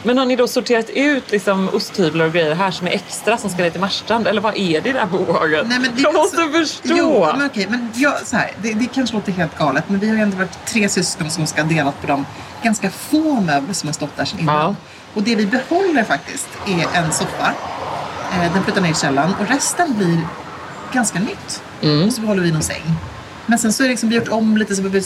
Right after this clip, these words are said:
Speaker 2: mindre sängar. Vi har lyxat till det med en väldigt härlig rutig säng
Speaker 1: Ja.
Speaker 2: i vårt sovrum.
Speaker 1: Ja, jag kan
Speaker 2: Jag
Speaker 1: tänka
Speaker 2: känner bara
Speaker 1: mig.
Speaker 2: att vi ska bo här for the rest of our lives. Det här,
Speaker 1: Absolut.
Speaker 2: nu har det här också blivit en absolut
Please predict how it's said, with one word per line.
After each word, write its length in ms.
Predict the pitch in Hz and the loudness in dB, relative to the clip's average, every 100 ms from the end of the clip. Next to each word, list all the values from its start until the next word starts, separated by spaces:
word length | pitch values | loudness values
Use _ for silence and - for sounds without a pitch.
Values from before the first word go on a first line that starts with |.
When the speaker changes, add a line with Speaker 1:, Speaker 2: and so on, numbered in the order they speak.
| - | 0
Speaker 2:
mindre 360 | 202 202 190 196 | 2 2 2 0
sängar. 540 | 208 196 180 180 180 | 2 2 4 2 2
Vi 200 | 180 180 | 0 0
har 120 | 185 | 0
lyxat 340 | 185 185 190 - | 0 0 -4 -4
till 220 | 190 180 | -2 0
det 80 | 175 | 2
med 120 | 175 | 0
en 320 | 165 165 160 156 | 0 0 -2 0
väldigt 300 | 180 165 - | 0 0 0
härlig 500 | 202 165 156 156 180 | 0 2 2 2 2
rutig 320 | 175 - 180 | 0 -4 -4
säng 380 | 185 175 208 233 - | 0 0 0 -2 -4
Speaker 1:
Ja. 260 | 151 143 160 | 0 2 0
Speaker 2:
i 40 | |
vårt 100 | 214 | -2
sovrum. 360 | 165 147 165 247 - | -4 -2 -2 -4 -4
Speaker 1:
Ja, 80 | 147 139 | -2 0
jag 100 | - | 0
kan 0 | |
Speaker 2:
Jag 100 | 185 | 0
Speaker 1:
tänka 140 | 190 165 | 0 2
Speaker 2:
känner 100 | 190 | 0
bara 80 | 180 | 2
Speaker 1:
mig. 80 | 196 | 0
Speaker 2:
att 80 | 208 | -2
vi 100 | 180 | -10
ska 160 | 180 190 | -4 -2
bo 180 | 160 165 | 0 -2
här 80 | 160 | -2
for 180 | - 147 | -4 -4
the 80 | |
rest 240 | 139 143 147 | -2 -4 -4
of 60 | |
our 80 | 139 | -2
lives. 400 | 123 110 160 - - | 0 0 -2 -6 -2
Det 60 | |
här, 60 | 180 | 0
Speaker 1:
Absolut. 260 | 196 190 | 2 2
Speaker 2:
nu 60 | 202 | 2
har 120 | 202 | 2
det 60 | 196 | 2
här 140 | 175 | 0
också 160 | 175 175 | -2 -4
blivit 300 | 165 147 - | -4 -4 -4
en 140 | - - | -6 -4
absolut 380 | 160 - 147 | -8 -6 -4